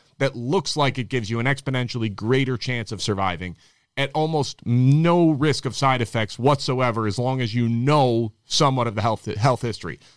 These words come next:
Not zero, I know that, but minimize. Again, we're looking for the best of bad solutions. Instead, we got pushed onto remdesivir, and everybody's like, "Remdesivir is saving lives."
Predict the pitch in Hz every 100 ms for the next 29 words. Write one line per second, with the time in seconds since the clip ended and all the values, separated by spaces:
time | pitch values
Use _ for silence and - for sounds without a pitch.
0 | _ _ _ 101 117 156 147 208 175 165
1 | 101 117 151 139 123 120 - - - 139
2 | 151 101 87 85 107 131 98 107 117 127
3 | 117 113 90 87 151 - - 110 131 127
4 | - 113 113 - - - - _ _ _
5 | _ _ _ 147 147 - 196 185 131 127
6 | 123 135 151 151 139 - 165 - 147 147
7 | 120 123 120 147 127 98 98 98 127 131
8 | 117 117 120 110 113 - 196 123 107 107
9 | - 185 135 98 147 180 101 -